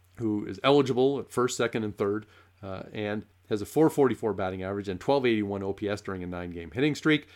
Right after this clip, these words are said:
Uh, that's boosted his average to two sixty-three, has a seven sixty-two O P S for the season, and really it's his versatility, uh, that makes Flores valuable, that, uh, when he's hitting adequately, and I think we've reached the stage now where he is, um, then,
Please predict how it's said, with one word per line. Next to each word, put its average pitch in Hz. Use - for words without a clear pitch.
Uh, 95
that's 95
boosted 147
his 104
average 104
to 98
two 107
sixty-three, 127
has 92
a 90
seven 135
sixty-two 107
O 98
P 104
S 101
for 95
the 90
season, 170
and 120
really 135
it's 117
his 120
versatility, 107
uh, 98
that 98
makes 92
Flores 92
valuable, 92
that, 87
uh, 90
when 120
he's 107
hitting 98
adequately, 104
and 110
I 90
think 95
we've 90
reached 101
the 101
stage 95
now 98
where 92
he 95
is, 185
um, 87
then, 95